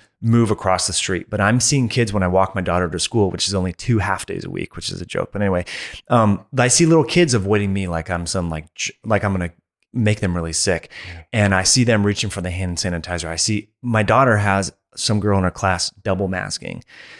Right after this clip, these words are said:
Speaker 1: She's, she's eight years old, you know, and the resiliency of their immune systems and all that is there. The risk of them transmitting is, is, is much lower, their viral load, all of that. So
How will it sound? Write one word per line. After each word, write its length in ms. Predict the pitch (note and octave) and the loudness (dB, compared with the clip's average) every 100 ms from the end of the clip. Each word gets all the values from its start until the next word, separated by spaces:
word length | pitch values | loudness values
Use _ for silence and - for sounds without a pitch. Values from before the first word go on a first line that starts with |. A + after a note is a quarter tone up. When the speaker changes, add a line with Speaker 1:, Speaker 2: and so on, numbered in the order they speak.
| - - | -20 -6
Speaker 1:
She's, 320 | - A2+ G#2+ | 0 2 0
she's 200 | - A#2 | -2 0
eight 140 | A2 A#2 | 0 0
years 200 | G#2 F#2 | -2 -4
old, 280 | E2 - _ _ | -4 -8 _ _
you 80 | G2 | -2
know, 240 | F#2+ G2 - - - _ | 0 0 -6 -20 -20 _
and 580 | A#2 G#2+ G2+ F#2+ F#2+ F2+ | 0 4 4 4 0 -2
the 120 | A2+ | 0
resiliency 540 | G#2+ G#2+ B2 B2 A2+ G#2+ | 2 4 4 4 2 2
of 60 | |
their 120 | G2 F#2+ | 2 2
immune 240 | G#2 G#2+ | 2 -2
systems 400 | - - F#2+ F2 | -2 -2 -2 0
and 100 | F#2+ | 2
all 140 | F#2 | 2
that 160 | F#2 F2+ | 2 2
is 160 | F2 F2 | 0 2
there. 260 | F#2+ F2+ | 2 2
The 120 | F2 | 0
risk 360 | F2 G#2+ G#2+ - | 0 2 0 -2
of 60 | F#2 | -2
them 180 | G2 | -2
transmitting 640 | F2 - G2 F#2 G2 F2+ F2 | -2 0 -2 0 -2 -2 -4
is, 200 | F2 - | -6 -6
is, 280 | - G2 - | -8 -10 -10
is 140 | G2+ G2 | -10 -2
much 260 | G2 F#2 | -2 0
lower, 280 | F#2+ F#2+ G2 | 0 0 0
their 100 | F#2 | -2
viral 300 | F2 G2 G2 | 0 2 2
load, 180 | G2 G2+ | 2 0
all 200 | B2 D3 | 0 0
of 80 | A2 | 2
that. 260 | F#2+ F2 | 0 0
So 220 | - A#2 | 0 -2